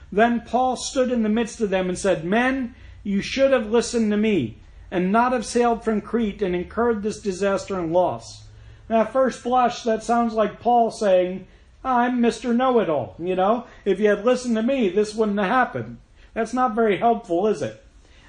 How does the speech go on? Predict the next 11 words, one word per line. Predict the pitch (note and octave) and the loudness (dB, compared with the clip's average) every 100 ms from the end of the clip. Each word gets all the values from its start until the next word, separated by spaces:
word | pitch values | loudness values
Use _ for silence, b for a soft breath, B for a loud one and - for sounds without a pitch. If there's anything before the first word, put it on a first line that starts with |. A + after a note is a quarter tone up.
| - | -2
But | |
that's | C4 C4+ | 0 0
not | C#4 D4+ D#4 | 0 0 0
really | B3 G#3 F3+ | 0 2 2
what | D#3+ D3+ - | 2 0 -2
Paul's | E3 C#3 B2+ | -2 -2 -4
saying. | C#3 A2+ A2+ A#2+ | -6 -6 -8 -4
Paul's | F#3+ C#4+ C#4+ | 0 0 -2
saying, | C4+ A#3 A3+ | 0 0 0
"Now | A3 A3 | -2 -2
listen, | D4 D#4 - C#3+ | -4 -6 -6 -8